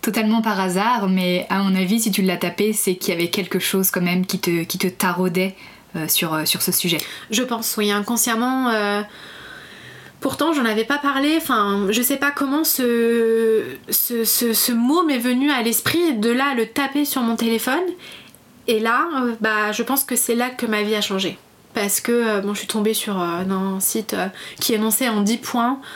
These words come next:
Speaker 2: euh, les caractéristiques principales d'un manipulateur. Et donc là, euh,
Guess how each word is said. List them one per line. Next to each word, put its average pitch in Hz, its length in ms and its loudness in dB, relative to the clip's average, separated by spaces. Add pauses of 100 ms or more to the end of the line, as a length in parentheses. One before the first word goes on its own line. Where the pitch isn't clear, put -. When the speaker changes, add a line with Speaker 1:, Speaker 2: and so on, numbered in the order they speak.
(300)
Speaker 2:
euh, 202 400 0
les 208 140 0
caractéristiques 226 1120 -4
principales 226 680 -2 (200)
d'un 196 480 0
manipulateur. 208 840 0 (1200)
Et 196 100 2
donc 196 220 0
là, 240 240 0
euh, 180 340 -2